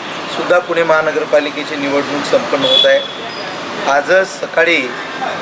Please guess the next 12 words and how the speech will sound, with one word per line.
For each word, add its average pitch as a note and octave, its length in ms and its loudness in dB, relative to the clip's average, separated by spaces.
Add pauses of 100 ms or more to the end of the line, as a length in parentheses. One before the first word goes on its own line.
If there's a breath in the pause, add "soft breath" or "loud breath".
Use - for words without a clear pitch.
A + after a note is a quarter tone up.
(840)
वंचित D#3+ 300 2 (100)
बहुजन D#3+ 300 4
आघाडीचे D3+ 560 2 (380)
युवा D3 220 4
नेते D#3 340 2
आदरणीय D3 400 2
सुजातदादा C#3+ 580 2
आंबेडकर C#3 460 2 (640)
यांनी D#3 260 4
प्रभाग D#3+ 360 4 (100)
क्रमांक D3+ 420 0
सात D#3 380 4